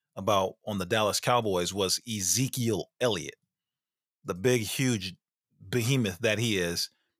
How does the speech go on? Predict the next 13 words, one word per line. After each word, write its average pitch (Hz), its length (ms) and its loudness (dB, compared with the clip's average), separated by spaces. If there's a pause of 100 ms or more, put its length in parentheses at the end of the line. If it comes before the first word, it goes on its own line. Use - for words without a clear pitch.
(100)
and 104 100 -6
the 92 60 -4
trouble 113 320 2
that 98 160 0
he 117 100 -2
got 101 220 2
into. 92 480 -2
Not 135 180 2
saying 131 200 2
he 123 140 0
hasn't 107 220 0
gotten 104 200 0 (100)
into, 110 220 -6